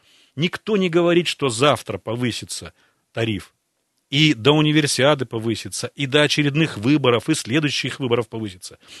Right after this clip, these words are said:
Это можно умолчание. Но мы предостерегаем, а, к чему? К тому, чтобы мы не промолга-, не проморгали муниципальные предприятия. Вернуть их будет невозможно. Бюджет будет заложен, есть финансовая дисциплина, есть казначейство, прокуратура и так далее.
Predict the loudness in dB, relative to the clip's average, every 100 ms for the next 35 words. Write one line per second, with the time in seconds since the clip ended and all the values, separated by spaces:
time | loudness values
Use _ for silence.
0 | -8 0 0 2 -2 -4 -6 -2 -2 -2
1 | -4 -6 -10 _ _ -2 0 2 0 -2
2 | _ _ _ -6 -2 -2 -2 -4 -6 -2
3 | 0 0 -6 _ _ _ -10 -8 -8 -12
4 | -12 -4 -2 -2 -4 -8 -8 -4 -4 -4
5 | -2 0 -2 -6 -20 -4 0 0 -2 -4
6 | -2 -2 0 -2 0 0 0 -2 -2 0
7 | 0 0 0 0 0 -4 _ _ _ _
8 | -2 0 2 0 2 2 0 -2 -6 0
9 | 0 0 0 0 0 -2 -2 -2 0 -2
10 | 0 0 0 -2 -2 -2 0 0 2 2
11 | 2 2 0 -2 -6 -2 -2 -2 -2 -2
12 | -6 -4 -2 -2 -6 -8 -4 0 0 0
13 | 0 0 -2 -4 -10 -4 -4 -2 0 0
14 | 0 -4 -4 -6